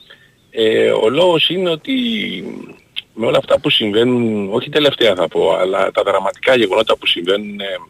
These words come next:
στην Παλαιστίνη, ε, και θέλω να θίξω το θέμα του φανατισμού. Ε, ο φανατισμός σε οποιαδήποτε μορφή, ε, όχι μόνο καλό δεν κάνει στον κόσμο,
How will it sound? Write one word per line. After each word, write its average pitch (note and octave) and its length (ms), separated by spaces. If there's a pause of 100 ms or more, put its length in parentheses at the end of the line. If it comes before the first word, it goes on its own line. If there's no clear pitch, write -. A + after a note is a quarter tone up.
(560)
στην - 180
Παλαιστίνη, F2+ 680 (1080)
ε, A#2 360
και B2+ 120
θέλω F#3+ 220
να D#3 140
θίξω F3 260
το C3 140
θέμα F3 220
του - 100
φανατισμού. A#2+ 640 (1200)
Ε, A2+ 320
ο A#2 120
φανατισμός A#2+ 580
σε - 80
οποιαδήποτε E3+ 480
μορφή, G2+ 560 (880)
ε, B2+ 580
όχι D#3 220
μόνο G3+ 320
καλό D3+ 340
δεν A2 160
κάνει F#2+ 320
στον F#2+ 200
κόσμο, E2 520